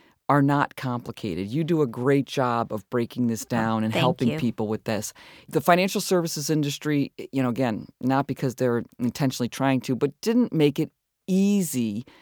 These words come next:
Speaker 1: to just help people with the process of investing. It's not hard. Take the time to just understand the basics and get started. And as I said, once women get started, they actually do better than men. So you can do it. You're smart enough.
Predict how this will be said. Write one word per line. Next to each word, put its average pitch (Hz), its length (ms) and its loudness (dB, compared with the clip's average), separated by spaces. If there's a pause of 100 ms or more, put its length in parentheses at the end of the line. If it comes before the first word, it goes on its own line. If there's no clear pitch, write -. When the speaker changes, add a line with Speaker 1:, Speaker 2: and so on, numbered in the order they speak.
(220)
Speaker 1:
to 165 140 4
just 160 420 0 (140)
help 170 320 4
people 156 300 0
with 143 160 0
the - 60 -10
process 135 460 -2
of 123 80 -4
investing. 123 560 -2 (600)
It's 143 140 -2
not 175 240 4
hard. 131 420 2 (120)
Take 196 240 -2
the - 80 -2
time 165 300 -2
to 139 80 -4 (100)
just 190 320 0
understand 156 560 0
the 123 60 -2
basics 123 540 -4
and 117 120 -2
get 113 180 -2
started. 131 540 0 (400)
And 151 460 4
as 147 140 2
I 151 40 2
said, 165 220 2
once 151 400 0
women 170 200 2
get 151 220 -2
started, 151 520 -2 (440)
they 151 240 4
actually 170 420 -2
do 151 160 -4
better 120 280 -4
than 135 180 -2
men. 175 240 -4 (240)
So 156 180 6
you 147 240 4
can 214 380 4
do 160 220 6
it. 156 200 6
You're 123 160 0
smart 185 380 4
enough. 143 340 4